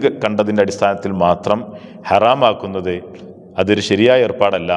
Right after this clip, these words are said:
ഒരു ഉദാഹരണം കൂടി പറയുകയാണെങ്കിൽ നമ്മുടെ മുടി ക്രോപ്പ് അടിക്കുന്ന വിഷയം. മുടി ക്രോപ്പ് അടിക്കുന്നത് നഹാ റസൂലുള്ളാഹി സ്വല്ലല്ലാഹു അലൈഹി വസല്ലം അനിൽ ഖസ എന്ന് പറയാറുണ്ട്. നബി മുടി പകുതി വടിച്ച് പകുതി നിർത്തുന്നത് നിരോധിച്ചിട്ടുണ്ട്.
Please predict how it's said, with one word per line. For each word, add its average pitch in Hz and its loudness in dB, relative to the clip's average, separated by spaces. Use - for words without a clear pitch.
ഒരു 101 -2
ഉദാഹരണം 117 0
കൂടി 127 -2
പറയുകയാണെങ്കിൽ 101 2
നമ്മുടെ 98 0
മുടി 98 0
ക്രോപ്പ് 92 2
അടിക്കുന്ന 90 -4
വിഷയം. 80 -8
മുടി 113 6
ക്രോപ്പ് 113 4
അടിക്കുന്നത് 104 0
നഹാ 127 2
റസൂലുള്ളാഹി 117 0
സ്വല്ലല്ലാഹു 107 2
അലൈഹി 101 -2
വസല്ലം 101 0
അനിൽ 98 0
ഖസ 90 2
എന്ന് 92 -2
പറയാറുണ്ട്. 82 0
നബി 104 2
മുടി 104 0
പകുതി 110 2
വടിച്ച് 101 0
പകുതി 98 2
നിർത്തുന്നത് 107 2
നിരോധിച്ചിട്ടുണ്ട്. 110 0